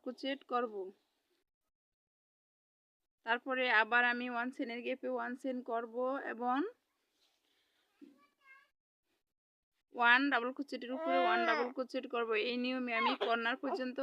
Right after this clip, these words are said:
করে আসব। আপুরা, আমি কর্নার পর্যন্ত করে এসেছি। এখন আমি কর্নারে ওয়ান ডাবল ক্রোচেট করে নেব। তারপরে আর টু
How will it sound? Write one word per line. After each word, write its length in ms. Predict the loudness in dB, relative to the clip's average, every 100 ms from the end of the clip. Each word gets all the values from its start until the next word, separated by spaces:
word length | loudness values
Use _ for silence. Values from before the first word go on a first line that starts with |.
| -4 0
করে 180 | 4 4
আসব। 200 | 2 -4 -12 -14 _ _ _ -20 -20 -20 _ _ _ _ -20 -20 _ _ -16
আপুরা, 280 | -10 -2 0 0
আমি 200 | -2 -4 -4 -6 -8
কর্নার 280 | -4 -2 -2
পর্যন্ত 340 | -6 -6 -4 -4 -2
করে 160 | 0 2 2
এসেছি। 360 | -2 -6 -4 0 0
এখন 180 | 0 -2 -2
আমি 200 | -2 0 0 0 -4 _ _ _ _ _ _ _ _ _ _ _ _ _ _ _ _ _ _ _ _ _
কর্নারে 500 | -6 0 2 2 4 2 0 -8 _ _ _ _ _ -10
ওয়ান 300 | -2 2 2 2 -2
ডাবল 200 | -4 -6
ক্রোচেট 320 | -8 -8 -8 -6 -6
করে 140 | -4 -4
নেব। 160 | -4 -2 -2 -2 -6 _ _ -10
তারপরে 340 | -8 -4 2 4
আর 100 | 4 0 -8 -14 _ _ _ _ _ _ _ _ _ _ _ _ _ _ _ _ _ _ _ _ _ _ _ _ _ _ _
টু 80 | -10